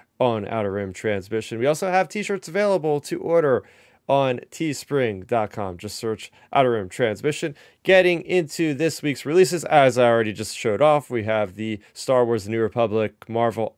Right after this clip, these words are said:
Omnibus Edition. You can go ahead and buy if it's not sold out already. I think it's probably sold out at this point, but, hey, you can go to cheap, cheap graphic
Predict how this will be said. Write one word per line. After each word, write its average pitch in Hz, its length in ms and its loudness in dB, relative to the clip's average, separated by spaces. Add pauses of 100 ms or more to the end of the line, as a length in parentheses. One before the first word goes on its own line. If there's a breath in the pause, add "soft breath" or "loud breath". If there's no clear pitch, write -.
Omnibus 151 560 0
Edition. 139 380 -6
You 117 140 -6
can 117 120 -12
go 117 200 2
ahead 117 280 2 (320 soft breath)
and 123 200 0
buy 120 180 4
if 110 100 -4
it's 113 160 -10
not 113 200 -2
sold 120 260 -2
out 110 180 0
already. 113 320 0
I 110 60 -2
think 107 220 -10
it's 104 100 -8
probably 107 280 -4
sold 110 280 -4
out 127 140 0
at 120 80 -10
this 131 140 -10
point, 123 340 -4
but, 104 280 -4
hey, 139 200 -4
you 127 40 -6
can 120 120 -12
go 113 100 -2
to 101 80 -8
cheap, - 320 -10 (140)
cheap - 260 -12
graphic 135 380 -2